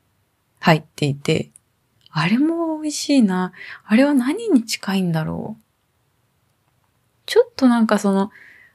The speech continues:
あのクリームチーズ、それこそレアチーズとかに近いような感じの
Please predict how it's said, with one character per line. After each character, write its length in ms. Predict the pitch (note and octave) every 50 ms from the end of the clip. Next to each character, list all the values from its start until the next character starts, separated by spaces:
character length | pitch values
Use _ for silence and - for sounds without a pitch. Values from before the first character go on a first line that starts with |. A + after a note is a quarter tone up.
| _ _
あ 80 | - A#3
の 160 | A#3+ C4 C4
ク 180 | C4 - - B3+
リ 200 | C4 C4 C4 C4+
ー 40 | C4
ム 140 | C4 C4+
チ 160 | C4+ - - C#4
ー 240 | C4+ B3+ A#3 A3+
ズ、 60 | G#3+ G#3+
そ 100 | A#3+ B3
れ 80 | B3+
こ 80 | B3+ C4
そ 180 | - A3+ G3+
レ 160 | F#3+ G#3 A#3+ C#4
ア 100 | D#4 D#4
チ 220 | - - - F4
ー 100 | E4+ D#4+
ズ 120 | - A3+
と 100 | - F#3
か 100 | - F3
に 100 | E3 E3
近 280 | - - - - G3 F#3
い 40 | F3+
よ 60 | E3+
う 20 | E3+
な 120 | E3+ E3+
感 280 | E3 - F3 E3+ F3 F3
じ 160 | E3 F#3+ G3
の 340 | A3 B3 C4+ A#3+ - -